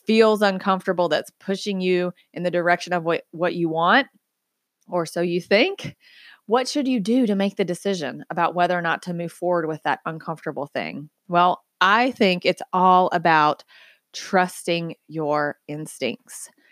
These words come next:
And a lot of times when I say that, people cringe, but it's something that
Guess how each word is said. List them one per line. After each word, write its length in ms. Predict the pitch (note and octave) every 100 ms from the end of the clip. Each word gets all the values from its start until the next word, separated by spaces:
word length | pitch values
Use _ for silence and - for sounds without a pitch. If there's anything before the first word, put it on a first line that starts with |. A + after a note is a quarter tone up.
| _ _
And 260 | F3 E3+ E3+ -
a 80 | F3+
lot 280 | E3+ F3 A3+
of 100 | A#3+
times 560 | A3+ G#3+ G#3 G#3 G#3
when 160 | - F#3+
I 120 | G3
say 320 | F#3+ - F3+
that, 260 | F#3+ G3 -
people 300 | E3 F3+ G3+
cringe, 840 | - - D#3+ D#3+ C4 G4 - - _ _ _ _ _ _ _ _
but 120 | -
it's 220 | - -
something 460 | - G#3+ A3 C4 B3+
that 180 | G3+